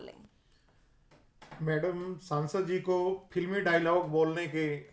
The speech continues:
Speaker 2: बड़ा एक्सपीरियंस है।
Speaker 1: हम्म।
Speaker 2: और उस, आज चंडीगढ़ में भी वो इसी तरह फिल्मी डायलॉग के ही संदर्भ में लेते हैं। मैडम को ये देखना चाहिए था कि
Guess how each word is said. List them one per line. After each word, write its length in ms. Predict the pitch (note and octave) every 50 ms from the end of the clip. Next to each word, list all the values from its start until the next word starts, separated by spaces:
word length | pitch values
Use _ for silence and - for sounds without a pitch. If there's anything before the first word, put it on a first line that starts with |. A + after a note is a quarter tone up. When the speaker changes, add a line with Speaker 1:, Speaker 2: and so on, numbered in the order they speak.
| - _ _ - D3+
Speaker 2:
बड़ा 160 | D#3 D#3+ E3+
एक्सपीरियंस 640 | D#3+ D3+ - - - F3 F3+ F3+ F#3 F#3 F3+ F3 F#3
है। 300 | F3 D#3 D3 D3+ - - - _ -
Speaker 1:
हम्म। 140 | D4+ D4+ A3+ F#3+ - - _ - - - _ - - - - _ - - -
Speaker 2:
और 280 | A#3+ B3 - - - -
उस, 200 | A#3+ - - - - - - _ - - F3
आज 160 | F#3+ A3 A#3
चंडीगढ़ 500 | - - A3+ G3+ G#3+ C#4 C4 C4 C4+ C4+
में 180 | B3+ A#3+ A#3 A3+
भी 120 | G3+ G3
वो 260 | E3+ D3 C#3 C#3 - - - _ - _ _ - _ _ _ - -
इसी 240 | A3 G3+ - C#4 C#4
तरह 200 | - A#3 B3 A#3
फिल्मी 340 | E3 A#3 A3+ A3 A3+ A#3+
डायलॉग 480 | G#3+ A3 G#3+ G#3+ G#3+ A3 A3 A3 A3 -
के 60 | A3+
ही 480 | A3 F#3 G3 G#3 G3+ F#3+ F#3 - - - _ _ - - - - - - - _ - -
संदर्भ 380 | - - F3 F3 F3+ F#3 F3+
में 120 | F3+ F3+ E3
लेते 280 | D3+ C#3 - - C#3+
हैं। 200 | C3 G#2+ G#2+ - - - _ _ _ _ _ _ _ _ _ - _ _ _ - -
मैडम 300 | E3+ F#3+ G#3 A#3+ A#3+ G#3+
को 100 | C4+ C4
ये 220 | G#3+ G3+ B3+ C4+
देखना 320 | B3+ B3 A#3+ G#3 A#3 A#3 A3+
चाहिए 360 | A3+ A3 G#3+ A3 A3 A3+ G3+
था 440 | F3+ F#3 E3 - - - - _ _ _ _ _ _ _ _ _ _ _ _ _ - -
कि 240 | B3+ C4 C4 A#3+